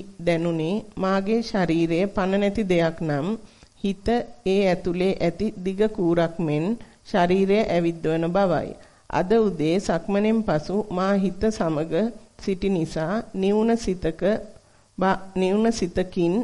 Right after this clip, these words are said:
භාවනාවට හිඳ ගතිමි. ටික වේලාවකින් මගේ පපු ප්‍රදේශයේ හිස්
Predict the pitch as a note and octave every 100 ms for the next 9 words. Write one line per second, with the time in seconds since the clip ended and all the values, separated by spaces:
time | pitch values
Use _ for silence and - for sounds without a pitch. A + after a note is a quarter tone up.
0 | - F#3+ F3 E3+ F3 E3+ E3+ E3 E3+ E3
1 | D#3+ D#3 F3 F#3+ E3 G2+ - - - -
2 | - - - G#3 A3 A3+ A#3 A#3 A3+ A#3
3 | A#3 A#3+ A#3 G#3+ F#3 F3+ G3 G3+ F#3 G#3
4 | G3 F#3+ E3+ F3 E3+ F#3 D3+ G3+ G#3+ G3+